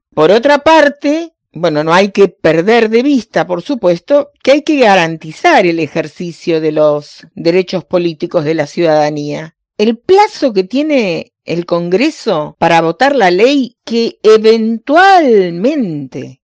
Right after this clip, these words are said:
modifique la fecha de los comicios y las mayorías necesarias para modificar una norma electoral son dos de los grandes interrogantes que se plantean en el esquema político nacional.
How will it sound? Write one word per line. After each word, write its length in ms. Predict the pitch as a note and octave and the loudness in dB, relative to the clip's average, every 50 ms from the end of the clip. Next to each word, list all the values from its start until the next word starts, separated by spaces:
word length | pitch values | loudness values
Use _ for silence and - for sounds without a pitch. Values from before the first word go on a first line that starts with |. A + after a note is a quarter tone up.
| _ _ | _ _
modifique 840 | - - F3 F#3+ F#3+ F#3 F3+ E3+ D3+ - - C#4+ C#4+ _ - A#3 G3+ | -10 -4 0 0 0 0 0 -4 -8 -4 -2 -2 -2 _ -2 -2 0
la 140 | F#3 D#3+ D3 | 0 -2 -4
fecha 400 | - - A3+ A3+ - - F#3 E3+ | -4 -4 -4 -4 -4 -4 -2 -2
de 140 | D#3 D3+ | -2 -2
los 160 | D#3 D3 C#3 - | -2 -4 -6 -4
comicios 840 | - D3 D#3 E3 D#3+ D3+ C#3 - - - C#3 C3+ C3 - - _ - | -6 -6 -6 -4 -6 -8 -10 -12 -16 -14 -12 -12 -12 -14 -18 _ -6
y 140 | G3+ A3 A3+ | -4 -2 0
las 180 | G#3+ G#3 G3 | 0 0 0
mayorías 540 | G3+ G3+ F#3+ - - A3 G#3 C4 D#4+ E4 C#4+ | 0 -2 -2 0 0 -2 0 0 0 0 0
necesarias 720 | C4+ A#3 G#3+ - G#3+ F3 - - C#4 C#4 C4+ D4 C#4+ B3 | 0 -2 -2 -4 -6 -10 -6 -2 0 0 0 0 -2 -4
para 240 | - - F#3 F3 D#3+ | -4 -6 -4 -4 -4
modificar 920 | D#3 E3 D#3+ D#3+ D#3+ - - E3 D#3 _ - C4+ C#4+ C#4+ A3 D#3+ D3+ D#3 _ _ _ - | -4 -4 -6 -8 -10 -10 -10 -12 -10 _ 0 2 2 2 0 -2 -6 -14 _ _ _ -6
una 280 | - A3 A#3+ A#3 G#3 G3 | -4 -2 0 0 0 0
norma 360 | F#3+ A3+ C4 C4 B3+ A#3+ G#3+ | 0 0 0 0 0 -2 -2
electoral 800 | F#3 E3 D#3 - - D3+ E3 G3 A3 D4+ F4 E4+ C#4+ G3 D3 D3 _ _ _ | -2 -4 -4 -4 -2 -2 0 2 2 0 0 -2 -6 -8 -10 -14 _ _ _
son 420 | _ - - A#3 C#4 D#4 D4 B3 _ _ _ | _ -4 0 0 0 0 -2 -6 _ _ _
dos 560 | - F3+ F#3+ F#3+ - D#4+ F#4+ G4+ F4 - - - | -18 -18 -10 -2 0 2 2 2 0 -6 -14 -16
de 220 | - - A3 G#3 | -8 -6 -4 -2
los 120 | F#3 F3 D#3+ | -2 -2 -2
grandes 440 | F#3+ A3+ C#4 D#4+ E4 D#4+ C4 - - | 0 0 0 0 -2 -4 -8 -8 -8
interrogantes 1120 | E3 D#3+ D3+ D3+ D3+ F#3 G#3 C4 D#4 D4+ C#4 B3+ B3 A#3 A3+ A#3+ B3+ D4 - _ _ _ _ _ _ _ - | -10 -6 -4 -4 -2 0 0 0 2 2 2 0 0 -2 -4 -6 -6 -8 -8 _ _ _ _ _ _ _ -6
que 100 | - A#3+ | -6 -4
se 140 | - C4 A#3 | -2 -2 -4
plantean 640 | - - A#3 B3 C4+ C4+ B3+ F4+ F4+ F#4 G4 G4+ F4+ | 0 0 2 2 2 0 0 -2 -2 0 -2 -2 -2
en 120 | D4 A#3 | -2 -2
el 140 | G#3+ G#3 G3 | -2 -2 -4
esquema 400 | F#3+ - - - F4+ G4 G4 E4+ | -4 -6 -6 -10 -8 -6 -6 -6
político 440 | C4+ - G#3 B3 C#4+ - E4+ - C#4+ | -6 -6 -6 -6 -6 -6 -4 -4 -4
nacional. 640 | A3 F3+ - - A3 C#4 E4+ E4 B3 D#3 D#3+ D3+ | -4 -4 -6 -6 -6 -4 -4 -4 -6 -6 -10 -12